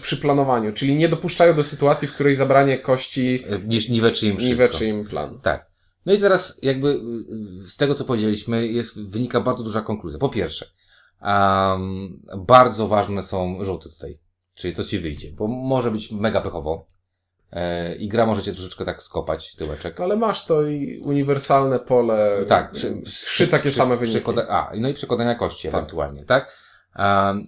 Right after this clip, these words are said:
Speaker 2: ale tak, tutaj dość ważne jest to, w jaki sposób ci, jaki uda ci się rzucać. No i clue tej gry tak naprawdę to jest, y, to, co powiedzieliśmy, czyli,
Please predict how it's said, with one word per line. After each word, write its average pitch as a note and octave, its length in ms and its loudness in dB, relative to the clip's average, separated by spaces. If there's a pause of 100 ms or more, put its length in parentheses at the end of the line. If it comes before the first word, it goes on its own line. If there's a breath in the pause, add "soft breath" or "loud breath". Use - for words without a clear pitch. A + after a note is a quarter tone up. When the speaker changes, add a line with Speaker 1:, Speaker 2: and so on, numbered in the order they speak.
Speaker 2:
ale D#3 180 8
tak, F2+ 260 2 (140)
tutaj D3 280 -4
dość D#3 240 -2
ważne A2 320 2
jest F#2 140 -6
to, G2 60 -10
w F2+ 40 -6
jaki G2 120 -8
sposób F#2+ 240 -12
ci, D#2 420 -12
jaki G2 240 -8
uda G2 280 -6
ci - 100 -14
się G2+ 80 -6
rzucać. F2 380 -6 (400 soft breath)
No B2+ 100 -2
i D#3 160 0 (160)
clue E3+ 240 0
tej D#3 180 0
gry B2+ 120 -6
tak - 140 -6
naprawdę A#2+ 280 -4
to A#2+ 100 -2
jest, - 380 -6
y, F#2+ 520 -2
to, A2+ 120 -2
co A2+ 100 -8
powiedzieliśmy, D#2+ 580 -4
czyli, G2 400 -8